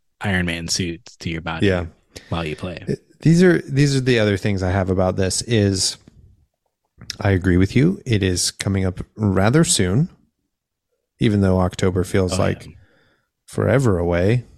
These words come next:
Speaker 2: but it is also right around the corner. Uh, I think that this is a rather, uh,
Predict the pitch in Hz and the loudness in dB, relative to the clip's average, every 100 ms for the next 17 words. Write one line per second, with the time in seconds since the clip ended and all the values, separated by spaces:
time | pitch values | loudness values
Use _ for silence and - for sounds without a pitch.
0 | _ _ _ - 101 98 _ _ _ _ | _ _ _ -8 -8 -8 _ _ _ _
1 | _ _ - - 95 90 107 98 98 98 | _ _ -12 -8 -4 -2 0 0 0 2
2 | 101 101 - 117 98 - _ - - - | 0 0 0 0 0 -10 _ -20 -20 -20
3 | - - - - - _ _ _ _ - | -20 -20 -20 -20 -20 _ _ _ _ -4
4 | 110 101 95 92 - _ _ _ - 110 | -2 0 0 -2 -4 _ _ _ -4 -2
5 | 107 - - - - 139 143 180 - - | -2 -6 -10 -10 -2 2 2 2 -4 -2
6 | 107 - 110 - 120 101 101 95 92 98 | -2 0 -2 0 0 0 0 -2 0 0
7 | 95 98 95 92 90 90 - - - - | 0 0 0 2 0 -2 -6 -14 -14 -18
8 | - - - - - - - _ _ _ | -20 -20 -20 -20 -20 -20 -20 _ _ _
9 | _ _ _ - - _ _ _ _ _ | _ _ _ -16 -16 _ _ _ _ _
10 | _ _ _ 101 92 87 85 85 85 | _ _ _ -2 0 2 2 0 -2